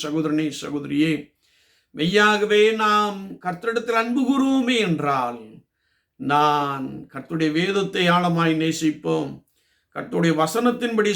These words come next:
செயல்படுவோம், கர்த்தருக்காக பலத்த சாட்சிகளாய் எழும்பி நிற்போம்.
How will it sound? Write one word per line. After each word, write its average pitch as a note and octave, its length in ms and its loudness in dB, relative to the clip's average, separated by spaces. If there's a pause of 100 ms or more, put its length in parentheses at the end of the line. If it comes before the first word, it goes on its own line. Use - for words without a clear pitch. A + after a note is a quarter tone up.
செயல்படுவோம், E3 880 0 (420)
கர்த்தருக்காக A#3+ 760 2
பலத்த A#3 340 0 (100)
சாட்சிகளாய் G#3+ 720 -2
எழும்பி G#3 320 0
நிற்போம். F3+ 880 0